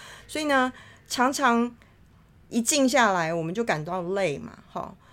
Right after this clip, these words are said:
所以如果发困的话呢，表示还不如先好好休息，赶快去洗洗睡啊，真的。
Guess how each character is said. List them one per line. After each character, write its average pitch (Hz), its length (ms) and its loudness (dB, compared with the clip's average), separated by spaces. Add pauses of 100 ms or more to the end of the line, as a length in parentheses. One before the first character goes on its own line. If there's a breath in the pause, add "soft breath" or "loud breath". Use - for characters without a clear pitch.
所 - 160 -6
以 311 40 -2
如 277 160 -2
果 262 120 4
发 233 280 0
困 233 220 -2
的 190 140 -2
话 196 280 0
呢， 170 200 -4
表 170 240 -4
示 196 720 -2 (1080 soft breath)
还 - 160 -2
不 233 140 -2
如 254 180 2
先 262 200 0
好 233 160 0
好 170 100 -2
休 220 220 -2
息， 165 280 -10
赶 151 160 -8
快 190 140 -6
去 226 160 -8
洗 185 160 -12
洗 156 180 -10
睡 170 280 -6
啊， 147 140 -12
真 160 160 -10
的。 160 100 -10